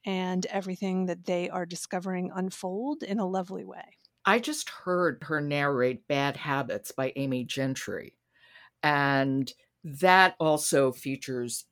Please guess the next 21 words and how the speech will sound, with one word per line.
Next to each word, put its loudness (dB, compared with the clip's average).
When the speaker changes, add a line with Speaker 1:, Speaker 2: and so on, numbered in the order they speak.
Speaker 2:
two 4
women 2
at 2
its -2
center. -2
And 0
she's -2
so 0
good 6
with 0
that, 0
you 2
know, 4
shifting 2
perspective 0
and 0
keeping 2
both 10
voices 2
very 6
distinct, -2